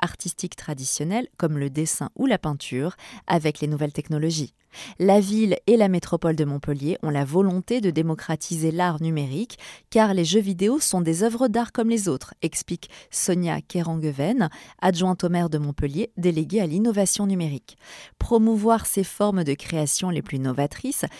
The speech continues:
c'est aussi le rôle de la Panacée à Montpellier, où les visiteurs peuvent découvrir l'exposition Anatomie de l'automate à partir du vingt et un novembre. Des infos à retrouver sur lapanacée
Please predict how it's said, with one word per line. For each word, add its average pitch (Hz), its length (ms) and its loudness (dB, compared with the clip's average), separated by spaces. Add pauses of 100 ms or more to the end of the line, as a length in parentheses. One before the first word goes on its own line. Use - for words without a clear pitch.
(140)
c'est 196 240 0
aussi 226 240 2
le 254 100 8
rôle 220 280 4
de 190 80 4
la 151 120 2
Panacée 165 600 0
à 165 80 0
Montpellier, 226 500 0 (300)
où 196 40 -2
les 208 140 6
visiteurs 185 540 -2
peuvent 151 180 0
découvrir 175 560 -2
l'exposition 175 800 -4 (240)
Anatomie 214 500 2
de 175 80 0
l'automate 147 640 -2 (160)
à - 80 2
partir 196 500 -2
du 147 140 -8
vingt 143 220 -2
et 147 40 -2
un 143 60 -2
novembre. 147 420 -6 (540)
Des 143 200 -2
infos 143 360 -2
à 147 80 -4
retrouver 143 400 -4
sur - 260 -4 (140)
lapanacée 156 840 -2